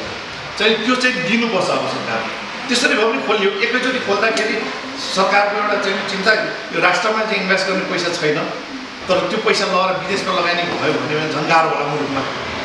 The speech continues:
यहाँ चाहिँ नि क्यापिटल चाहिँ नि झन् अभाव हुने चाहिँ त्यो किसिमको सिचुएसन होला भन्ने कुरा चाहिँ नि त्यो चाहिँ सरकारको निश्चय पनि सोच होला भनौँ। तर त्यो सोचलाई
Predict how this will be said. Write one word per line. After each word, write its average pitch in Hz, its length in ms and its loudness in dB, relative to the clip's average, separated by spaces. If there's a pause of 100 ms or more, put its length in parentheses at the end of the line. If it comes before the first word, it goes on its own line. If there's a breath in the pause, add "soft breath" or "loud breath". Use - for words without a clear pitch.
(280)
यहाँ 147 120 4
चाहिँ 170 160 0
नि 170 80 -4
क्यापिटल 170 400 2
चाहिँ 165 160 0
नि 160 400 -2
झन् 151 240 -2
अभाव 160 240 6
हुने 139 240 -2
चाहिँ 151 160 -4
त्यो 151 160 -8
किसिमको 165 320 -6
सिचुएसन 147 540 -4
होला 147 140 0 (120)
भन्ने 131 200 -2
कुरा 139 160 -2 (100)
चाहिँ 143 100 -4
नि 139 80 -4 (560)
त्यो 202 200 0
चाहिँ 196 200 0
सरकारको 160 360 2 (240)
निश्चय 185 240 0
पनि 185 120 -2 (640)
सोच 214 240 4
होला 226 220 0 (580)
भनौँ। 131 220 -4 (500)
तर 196 100 0 (220)
त्यो 269 160 2
सोचलाई 247 360 2